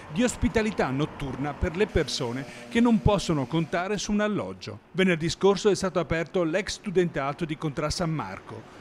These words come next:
L'edificio messo a disposizione dal Vescovo viene gestito dal Comune e va a sostituire i posti letto nei container di via Battaglione Framarin.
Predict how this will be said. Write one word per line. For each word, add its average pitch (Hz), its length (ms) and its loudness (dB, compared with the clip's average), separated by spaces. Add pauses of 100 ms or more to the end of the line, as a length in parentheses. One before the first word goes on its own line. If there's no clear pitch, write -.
L'edificio 147 580 -4
messo 180 320 0
a - 20 2
disposizione 156 640 -2
dal 139 180 -4
Vescovo 180 460 0 (220)
viene 254 240 4
gestito 233 380 -2
dal 208 200 -2
Comune 202 480 2 (200)
e 170 120 -2
va 190 160 0
a 170 60 -2
sostituire 170 640 0
i 135 100 0
posti 185 400 0
letto 151 400 -2 (140)
nei 214 220 0
container 170 720 0
di 185 140 -2
via 190 220 0
Battaglione 180 680 0
Framarin. 185 680 -4